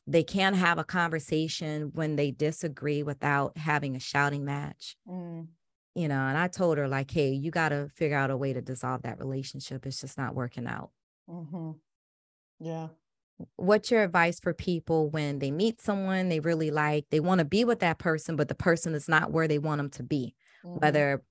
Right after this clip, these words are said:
Speaker 1: by personality, their behavior, what they're doing in life professionally?
Speaker 2: Uh, I would call it a reality check. So you would list their potential, right?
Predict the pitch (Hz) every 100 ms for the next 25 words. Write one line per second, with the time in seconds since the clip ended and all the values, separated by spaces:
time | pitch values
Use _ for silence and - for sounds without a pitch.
0 | - 139 135 - 143 - 147 160 160 160
1 | 156 156 135 123 131 139 160 156 147 139
2 | 139 131 131 131 131 147 147 143 135 131
3 | 131 - 123 - 156 - 147 139 135 127
4 | 127 131 _ _ _ _ _ _ _ _
5 | _ _ _ _ _ _ _ - 240 247
6 | 226 262 311 269 233 196 185 202 220 214
7 | 175 - 135 - 208 190 220 208 202 185
8 | 190 - - _ _ - 185 208 311 -
9 | - 190 202 175 214 202 196 247 170 -
10 | 131 - - 165 202